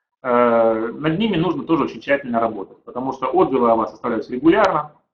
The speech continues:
оставляются, э, и хорошими, и, скажем так, э, получившими негативный опыт при взаимодействии с вами. За этим всем нужно следить, корректировать,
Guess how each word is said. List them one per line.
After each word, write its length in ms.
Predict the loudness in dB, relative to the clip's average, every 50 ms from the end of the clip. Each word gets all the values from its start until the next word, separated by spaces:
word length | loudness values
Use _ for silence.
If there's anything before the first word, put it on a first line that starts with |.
| _ _ _ _ _ _ _ _ _ _ -20
оставляются, 880 | -10 -4 0 2 4 4 4 4 2 0 -4 -6 -6 -6 -6 -10 -14 _ _ _ _ _ _ _
э, 380 | -2 0 2 2 2 0 -2 -2
и 100 | -4 -2
хорошими, 720 | 0 2 4 4 4 4 2 -2 -8 -8 -10 -10 -12 -16 _
и, 280 | -12 -10 -8 -8 -8 -8
скажем 260 | -10 -12 -12 -12 -12
так, 280 | -12 -14 -14 -14 -14 -14
э, 180 | -12 -12 -12 -12 -14 _ _ _ _ _ _ _ _ _ _ -2
получившими 540 | 2 2 2 2 0 -4 -6 -6 -8 -10
негативный 460 | -8 -6 -4 -2 -2 -2 -4 -4 -2 -2
опыт 260 | -2 -2 -4 -8 -10 -14 -20 _ _ _ _ _ _ _ _
при 140 | -2 0 0
взаимодействии 520 | 0 0 -4 -4 -2 -2 -2 -4 -4 -6
с 100 | -6 -4
вами. 280 | -4 -4 -4 -4 -6 -10 -14 _ _ _ _ _ _ _ _ _ _ _ _ _ _ _ _ _ -6
За 140 | 0 2 2
этим 160 | 2 2 -2
всем 180 | -8 -6 -6
нужно 180 | -6 -6 -8 -10
следить, 360 | -12 -10 -6 -4 -4 -4 -4
корректировать, 760 | -4 -6 -6 -6 -4 -2 0 2 2 2 0 -2 -6 -12 -20